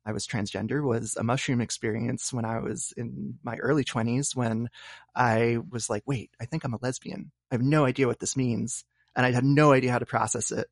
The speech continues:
And I kinda stuffed it back down for years and years until it was just too obvious. But I have, s-, yeah, that's in the works, working on I R B approval for that this year.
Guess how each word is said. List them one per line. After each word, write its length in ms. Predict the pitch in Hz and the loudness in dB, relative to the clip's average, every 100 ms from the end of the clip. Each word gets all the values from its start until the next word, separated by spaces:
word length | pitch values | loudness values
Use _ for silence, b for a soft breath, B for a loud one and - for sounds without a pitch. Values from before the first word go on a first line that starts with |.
| - | 0
And 100 | 123 | 2
I 60 | |
kinda 180 | 113 127 | 4 4
stuffed 320 | - - 123 | 4 2 2
it 100 | 123 | 2
back 200 | - 113 | 0 0
down 260 | - 127 127 | 0 2 2
for 140 | - | 0
years 200 | 117 120 | -2 -2
and 160 | 110 - | -4 -8
years 340 | - 123 120 | -4 -2 -2
until 260 | 113 113 113 | -4 -2 -2
it 60 | - | -2
was 160 | - | -6
just 220 | - - | -8 -8
too 520 | - 135 123 127 - - _ _ - | -4 -2 -2 -4 -8 -12 _ _ 0
obvious. 760 | 123 120 - - - - - B B B _ _ _ _ _ _ | 0 0 -2 -2 -2 -4 -6 B B B _ _ _ _ _ _
But 340 | 139 123 113 - | 2 4 4 2
I 80 | 120 | 2
have, 200 | 120 104 | 0 -2
s-, 220 | - - _ _ _ _ | -8 -14 _ _ _ _
yeah, 160 | 135 110 - | 0 0 4
that's 240 | 131 - | 2 2
in 160 | - 147 | 2 4
the 80 | 117 | 4
works, 680 | 113 113 113 - - - - - | 4 2 2 -2 -2 0 -4 -4
working 300 | 117 117 117 | -4 -2 0
on 240 | 110 110 | 0 -2
I 120 | 113 | -2
R 80 | 107 | -4
B 140 | 117 | -4
approval 340 | - - 120 117 | -8 -10 -10 -8
for 140 | - | -6
that 200 | - 117 | -4 -6
this 200 | - - | -8 -8
year. 260 | - - | -6 -6